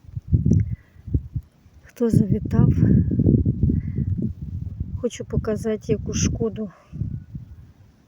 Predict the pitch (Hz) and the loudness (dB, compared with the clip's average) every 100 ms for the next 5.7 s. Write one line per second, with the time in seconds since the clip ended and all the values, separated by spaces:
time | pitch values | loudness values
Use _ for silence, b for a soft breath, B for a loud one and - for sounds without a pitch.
0 | _ _ _ - - - - - 214 208 | _ _ _ -4 -2 2 0 0 -2 -2
1 | 208 220 - 220 196 214 - 226 202 196 | -2 -4 -8 -6 -4 -4 -4 -2 0 -2
2 | 220 - - 208 196 202 - 233 247 247 | -4 -12 -12 -8 -8 -8 -8 -8 -8 -8
3 | 233 214 - - - - - - - - | -10 -12 -16 -8 -2 2 2 0 -6 -6
4 | - - - - - - - _ _ _ | -8 -10 -14 -10 4 4 4 _ _ _
5 | _ - - 247 196 196 196 | _ -20 -10 -6 -6 -6 -8